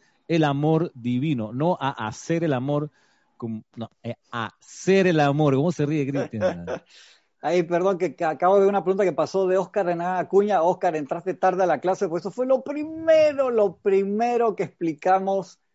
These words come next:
Speaker 2: al comenzar la clase de hoy. Dice Oscar, "Me llama la atención que Cristian tenga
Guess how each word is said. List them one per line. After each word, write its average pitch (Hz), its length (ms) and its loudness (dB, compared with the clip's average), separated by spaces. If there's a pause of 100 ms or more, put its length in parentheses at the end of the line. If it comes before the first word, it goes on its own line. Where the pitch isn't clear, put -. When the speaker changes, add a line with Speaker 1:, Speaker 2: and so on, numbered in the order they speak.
(260)
Speaker 2:
al 151 200 -4
comenzar 156 540 -4
la 160 180 -4
clase 160 320 -2
de 147 80 -2
hoy. 139 200 -2
Dice 143 260 -6
Oscar, 165 320 -2
"Me 151 100 -4
llama 185 180 0
la 196 80 4
atención 165 360 -4
que 185 120 -2
Cristian 190 380 -2
tenga 202 420 -2